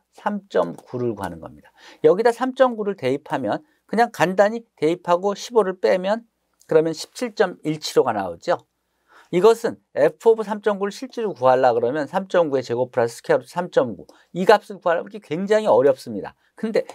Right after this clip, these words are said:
여긴 그냥 대입만 하면 바로 구할 수 있죠. 즉, 근사값을 구할 때 리니어 어프록시메이션을 하면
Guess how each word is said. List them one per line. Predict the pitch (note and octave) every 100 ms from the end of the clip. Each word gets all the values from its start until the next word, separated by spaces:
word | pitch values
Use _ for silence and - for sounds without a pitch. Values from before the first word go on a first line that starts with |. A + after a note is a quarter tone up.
| -
여긴 | D3 G#3 G3+
그냥 | F#3
대입만 | - G#2+ D3 F3+ F3
하면 | D#3+ C#3
바로 | G#2 G2
구할 | E2+ E2
수 | -
있죠. | B1 _ - _ _ _ _
즉, | - G#3+ - _ _ _ _
근사값을 | - D#3+ F#3 A#3 A3+ G3 G3 G3+ D#3+
구할 | C3 G2+ -
때 | C#3+ A2+
리니어 | C3 F3+ G#3 G3+
어프록시메이션을 | - - D3 - B2 A#2 A2+ G2+
하면 | G2 D3+ F3